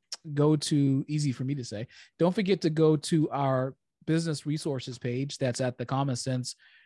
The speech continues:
uh, podcast dot com forward slash resources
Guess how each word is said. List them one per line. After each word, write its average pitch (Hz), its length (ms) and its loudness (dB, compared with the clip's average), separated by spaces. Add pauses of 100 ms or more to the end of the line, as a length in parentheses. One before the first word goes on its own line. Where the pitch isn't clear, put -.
(200)
uh, 117 160 0
podcast 127 580 0
dot 117 260 -2
com 127 460 2 (460)
forward 180 400 2
slash 135 500 -2 (120)
resources 131 800 -6